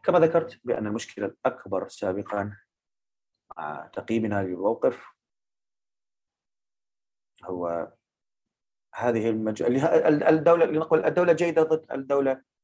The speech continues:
السيئة، فهناك تكتيكات تعسفية وقسرية وقمعية من قبل جهات مختلفة ضمن صفوف القوات الأمنية العراقية. فمثلًا ننظر إلى قوات الصدمة، حيث قاموا بعمليات قمع كبيرة جدًا في البصرة، وهم ليسوا من قوات الحشد الشعبي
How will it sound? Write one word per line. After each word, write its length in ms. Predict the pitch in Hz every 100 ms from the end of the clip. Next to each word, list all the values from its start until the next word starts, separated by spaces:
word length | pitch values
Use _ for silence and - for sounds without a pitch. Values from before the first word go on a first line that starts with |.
| _ _ -
السيئة، 840 | - - _ _ - 120 107 -
فهناك 340 | - 120 120
تكتيكات 760 | 120 127 - 107 104 110 107 -
تعسفية 840 | 90 110 - - - 127 123 123
وقسرية 680 | 117 95 87 92 - 107 120
وقمعية 680 | 110 110 127 120 107 151 127
من 100 | 107
قبل 240 | - 110 107
جهات 380 | 107 107 113 - _ _ _ -
مختلفة 680 | 107 - 170 156 - 139 - -
ضمن 200 | 185 220
صفوف 400 | 190 135 139 127
القوات 520 | - - 120 113 107 113
الأمنية 340 | 107 104 110
العراقية. 520 | 92 95 - 104 101 _ _ _ _
فمثلًا 500 | - 92 95 127 127
ننظر 300 | 170 139 135
إلى 80 | 143
قوات 300 | 151 156 160
الصدمة، 560 | 180 - 196 123 92 - _ _ _ _ _
حيث 360 | - 101 104 110 104 101 - _
قاموا 220 | 113 123 120
بعمليات 320 | 117 113 107
قمع 200 | 123 107
كبيرة 340 | 117 135 127
جدًا 300 | 147 135 127
في 100 | 123
البصرة، 300 | 127 131 123
وهم 220 | 131 165 175
ليسوا 340 | 214 - 190
من 280 | 135 - -
قوات 260 | 120 110 104
الحشد 260 | 95 104 -
الشعبي 300 | - 85